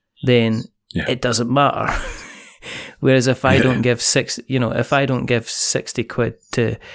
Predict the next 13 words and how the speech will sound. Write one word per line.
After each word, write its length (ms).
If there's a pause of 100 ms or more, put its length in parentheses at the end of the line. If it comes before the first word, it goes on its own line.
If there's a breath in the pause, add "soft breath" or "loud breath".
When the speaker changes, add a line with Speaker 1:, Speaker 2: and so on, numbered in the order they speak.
(340 loud breath)
Speaker 1:
um, 340
one 160
of 80
the 80
smaller 420
guys 320
like 140
Redwell 580
or 120
someone 340
like 220
that, 340
or, 300